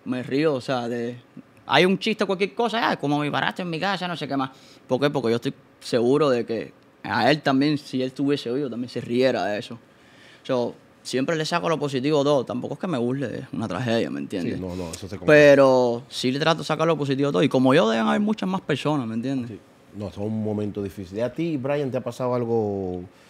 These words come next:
Speaker 2: así que no, nos quedamos en, en el sueño?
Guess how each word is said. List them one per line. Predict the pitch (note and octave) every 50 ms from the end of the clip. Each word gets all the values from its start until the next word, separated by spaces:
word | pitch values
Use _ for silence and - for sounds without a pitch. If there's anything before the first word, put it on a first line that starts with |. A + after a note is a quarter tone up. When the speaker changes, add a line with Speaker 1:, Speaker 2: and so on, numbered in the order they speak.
| - - - - -
Speaker 2:
así | - - - A#2+ G#2+
que | G2 G#2+ G2 F2+ F2 E2+ E2+ - - - - - - _ _ _ _ - - _ _ _ _ - - - - _ _ -
no, | B2+ B2 A#2 - - A2+
nos | B2+ B2+
quedamos | - C3 B2+ C#3+ E3 F3+ F3 D#3+
en, | C#3+ C3 B2+ -
en | B2 B2 A#2+ B2 B2+ B2
el | A#2 G#2
sueño? | - - C#3 D3 C#3 A#2 G#2 F2+